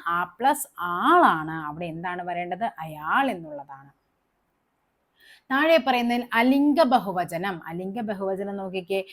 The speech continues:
ഇവിടെ നമുക്ക് മക്കൾ എന്ന് പറയുമ്പോൾ നമുക്കറിയാം അത് എന്താകാം, ആണുങ്ങളും ആകാം. അലിംഗ ബഹുവചനം അല്ലാത്തത് ആണുങ്ങളും ആകാം പെണ്ണുങ്ങളും ആകാം, അല്ലേ? അപ്പൊ ഇവിടെ എന്താണ് ഇത്? അലിംഗ ബഹുവചനം അല്ലാത്തതല്ല. ഓക്കെ, അല്ലാത്തതല്ലേ നമ്മളോട് ചോദിച്ചിരിക്കുന്നത്. ആൺമക്കൾ എന്ന് പറയുമ്പോൾ നമുക്കറിയാം അത്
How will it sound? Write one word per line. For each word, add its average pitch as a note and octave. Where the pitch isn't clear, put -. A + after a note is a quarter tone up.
ഇവിടെ G3
നമുക്ക് A3
മക്കൾ A3+
എന്ന് B3
പറയുമ്പോൾ F#3+
നമുക്കറിയാം F3
അത് E3+
എന്താകാം, F#3
ആണുങ്ങളും D#3+
ആകാം. E3+
അലിംഗ G3+
ബഹുവചനം A3+
അല്ലാത്തത് A#3
ആണുങ്ങളും F3+
ആകാം G3+
പെണ്ണുങ്ങളും D#4+
ആകാം, D3+
അല്ലേ? C#4
അപ്പൊ B3
ഇവിടെ A3+
എന്താണ് G3+
ഇത്? G3
അലിംഗ F3+
ബഹുവചനം F3
അല്ലാത്തതല്ല. E3
ഓക്കെ, G3+
അല്ലാത്തതല്ലേ B3+
നമ്മളോട് F#3
ചോദിച്ചിരിക്കുന്നത്. F3
ആൺമക്കൾ A#3
എന്ന് G3
പറയുമ്പോൾ G#3+
നമുക്കറിയാം G3
അത് F#3+